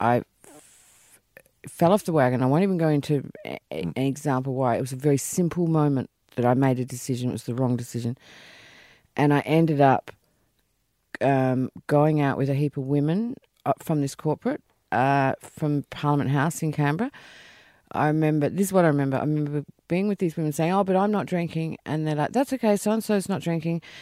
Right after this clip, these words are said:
Speaker 1: And I could, "Okay, I'll go out with you." And I was paying the waiter to put vodka in my orange juice. I know that much.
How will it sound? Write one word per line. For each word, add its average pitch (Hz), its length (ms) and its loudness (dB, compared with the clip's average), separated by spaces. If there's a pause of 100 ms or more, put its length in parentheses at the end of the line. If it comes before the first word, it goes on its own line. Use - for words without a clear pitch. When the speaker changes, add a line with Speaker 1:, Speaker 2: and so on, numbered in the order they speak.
(180)
Speaker 1:
And 165 300 -2
I 160 120 -4
could, - 260 -6
"Okay, 202 240 4
I'll 170 140 4
go 175 140 2
out 165 140 4
with 151 100 0
you." 156 280 0
And 156 400 0 (100)
I 156 120 -2
was 151 100 0
paying 151 340 -4
the 143 80 -2
waiter 143 480 -2 (960)
to - 100 -10
put 151 200 -2
vodka 135 320 2
in 139 120 2
my 131 160 0
orange 127 360 -2
juice. - 360 -8 (120)
I 117 80 0
know 139 240 4
that 127 200 2
much. - 440 -8